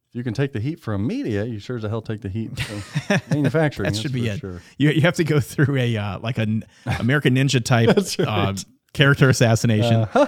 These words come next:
Speaker 2: and then you, uh, then you get vetted, <laughs> and, and then you get to move on to other things
Speaker 1: If you
Speaker 2: if
Speaker 1: can
Speaker 2: you
Speaker 1: still love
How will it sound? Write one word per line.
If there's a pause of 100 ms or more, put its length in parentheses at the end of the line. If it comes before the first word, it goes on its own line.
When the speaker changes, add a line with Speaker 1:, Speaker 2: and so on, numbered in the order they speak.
(140)
Speaker 2:
and
then
you,
uh,
then
you
get
vetted,
<laughs> (960)
and,
and
then
you
get
to
move
on
to
other
things
Speaker 1:
If
you
Speaker 2:
if
Speaker 1:
can
Speaker 2:
you
Speaker 1:
still
love